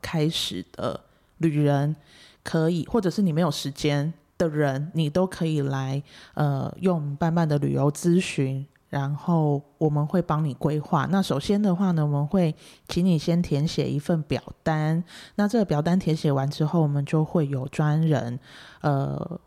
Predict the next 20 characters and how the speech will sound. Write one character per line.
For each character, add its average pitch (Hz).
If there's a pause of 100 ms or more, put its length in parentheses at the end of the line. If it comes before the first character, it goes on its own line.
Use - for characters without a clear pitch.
会 147
跟 170
您 156
联 143
系， - (360)
然 143
后 160
会 180
去 180
确 180
认 175
你 143
表 143
单 151
里 143
面 156
写 120
的 127
东 160
西， 175